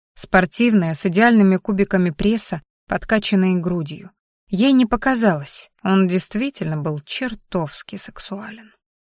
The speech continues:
Она не сразу услышала, как в кармане брюка зашуршал презерватив.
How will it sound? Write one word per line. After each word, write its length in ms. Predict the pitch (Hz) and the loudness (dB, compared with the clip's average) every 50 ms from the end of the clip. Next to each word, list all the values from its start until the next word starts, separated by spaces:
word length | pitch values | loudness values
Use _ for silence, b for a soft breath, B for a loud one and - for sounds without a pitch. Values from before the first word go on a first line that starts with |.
| _ _ _ _ _ _ _ _ | _ _ _ _ _ _ _ _
Она 220 | _ - 196 214 226 | _ 4 6 8 8
не 140 | 233 240 226 | 8 6 4
сразу 360 | - - 269 277 262 220 202 | 4 4 4 4 4 4 2
услышала, 500 | 202 - - 233 262 - - 208 185 175 | 2 2 2 0 0 2 2 2 2 2
как 200 | - 185 175 - | 2 0 -2 -2
в 60 | - | -2
кармане 480 | _ - 190 190 202 208 202 190 180 180 | _ 2 4 6 6 6 6 4 4 2
брюка 380 | 165 185 220 247 233 - 202 | 0 0 0 0 0 0 -2
зашуршал 580 | 170 165 185 - - 190 - - - 208 190 185 | -2 -2 -4 -2 -2 -2 -4 0 0 2 0 2
презерватив. 880 | - 185 185 170 160 180 175 165 175 160 - - - - - - - | 0 -2 -2 0 0 -2 -2 -2 -4 -6 -6 -8 -12 -12 -14 -18 -18